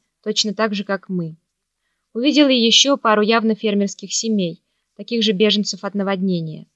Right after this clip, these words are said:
Когда я вернулся к родителям, они сидели, взявшись за руки, и о чём-то беседовали. Нам, кажется, пришлось ждать целую вечность, пока объявят посадку в наш автобус.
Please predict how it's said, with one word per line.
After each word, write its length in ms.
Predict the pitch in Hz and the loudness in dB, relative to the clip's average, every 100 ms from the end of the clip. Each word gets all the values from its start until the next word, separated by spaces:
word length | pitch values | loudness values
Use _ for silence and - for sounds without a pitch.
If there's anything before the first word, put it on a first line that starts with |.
| _ _ _ _ _ _ _ _ _ _ _ _ _ - | _ _ _ _ _ _ _ _ _ _ _ _ _ -8
Когда 240 | 240 233 | -2 6
я 140 | 330 302 | 8 10
вернулся 380 | 285 269 - | 8 4 2
к 60 | 240 | -2
родителям, 580 | 233 226 302 302 302 269 | 0 2 0 2 0 0
они 200 | 208 220 | 0 0
сидели, 560 | 220 208 185 262 277 262 _ _ - | 0 -2 0 4 4 2 _ _ -10
взявшись 520 | 190 294 294 285 220 | -2 0 2 0 0
за 160 | 226 214 | 2 2
руки, 260 | 208 - | 0 -4
и 40 | 190 | -4
о 80 | |
чём-то 340 | 202 269 269 247 | -2 -2 -4 -4
беседовали. 680 | 208 - 196 175 165 165 - _ _ _ _ _ - | -2 -2 -2 -4 -6 -10 -14 _ _ _ _ _ -6
Нам, 160 | 277 | -4
кажется, 340 | 294 277 240 269 | 0 0 0 -4
пришлось 460 | 240 240 254 247 | 0 0 2 0
ждать 280 | 196 226 233 | 0 -2 -2
целую 360 | - 240 233 240 | -2 0 2 4
вечность, 560 | 247 233 - 180 - - _ _ | 2 0 -4 -10 -14 -20 _ _
пока 220 | 190 202 | -8 0
объявят 380 | 202 196 196 196 | 2 2 2 0
посадку 580 | 190 185 233 233 - 226 _ _ | -4 -4 -4 -4 -8 -12 _ _
в 80 | 208 | -4
наш 240 | 285 285 - | 0 0 0
автобус. 720 | 226 - 196 165 165 - | -6 -4 -4 -4 -6 -10